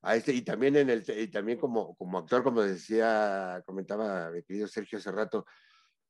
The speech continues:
a veces un chiste que tú crees y que has probado muchas veces, de pronto no funciona. De pronto en alguna función por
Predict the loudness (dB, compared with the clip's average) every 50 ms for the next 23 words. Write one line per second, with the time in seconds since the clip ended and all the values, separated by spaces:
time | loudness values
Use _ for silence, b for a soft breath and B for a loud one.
0 | _ _ _ -6 -2 2 4 4 4 4 2 2 2 0 -2 -2 -8 -10 -2 -2
1 | -2 0 -2 -4 -4 -6 -2 0 2 2 2 0 -2 -12 -18 -14 -14 -10 -2 -2
2 | -2 -2 0 2 2 4 6 6 6 6 6 6 6 6 4 4 2 2 -2 -4
3 | -4 -4 -4 -4 0 0 0 0 2 2 0 0 2 0 -2 -4 -2 -4 -6 -8
4 | -4 0 0 0 0 2 0 0 0 0 -2 -2 -4 0 4 4 4 6 4 0
5 | -2 -6 _ _ _ _ _ _ _ _ _ _ _ _ _ -16 -14 -10 -4 -4
6 | -4 -4 -4 -4 0 2 2 2 0 B B B B B B B 0 0 2 2
7 | 2 0 2 4 4 6 6 6 4 2 -2 -2 -2 0 2 2 2 0 -2 -4
8 | -4 -4 -4 -4 -6 -8 -10